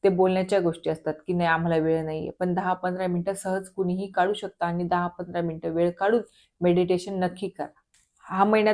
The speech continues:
तर एकंदरीत काहीसा मिश्र स्वरूपाचा आहे, काहींसाठी चांगला तर काहींसाठी वाईट.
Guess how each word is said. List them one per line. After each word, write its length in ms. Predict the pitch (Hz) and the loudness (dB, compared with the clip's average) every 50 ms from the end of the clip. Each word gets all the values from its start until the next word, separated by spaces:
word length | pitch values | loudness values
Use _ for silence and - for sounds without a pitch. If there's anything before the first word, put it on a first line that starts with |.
| 214 | 2
तर 80 | - 220 | 2 2
एकंदरीत 600 | 226 214 214 214 - 220 208 208 208 208 196 214 214 - - | 4 4 4 4 4 2 4 4 2 2 2 2 -2 -2 -2
काहीसा 380 | - 208 214 214 208 208 - 220 | 0 0 2 2 0 0 0 0
मिश्र 420 | 208 196 196 196 190 - - 254 | 0 0 -2 -4 -4 -2 -2 -2
स्वरूपाचा 640 | 254 254 - 220 196 185 180 180 180 165 - - 175 | -2 0 2 2 2 2 2 0 0 0 0 0 -2
आहे, 220 | 180 180 170 175 | -2 -2 -2 -4
काहींसाठी 600 | 170 180 - 175 175 180 185 180 208 208 175 190 | -4 -2 2 2 2 2 2 -2 -6 -6 -6 -6
चांगला 320 | 190 190 190 175 175 175 180 | -2 -2 -2 0 0 -2 -2
तर 120 | 175 202 | -2 -4
काहींसाठी 520 | 190 - 185 185 202 180 214 196 165 180 180 | -4 -2 -4 -4 -4 -6 -8 -6 -2 0 2
वाईट. 260 | 175 165 160 160 | 2 2 2 2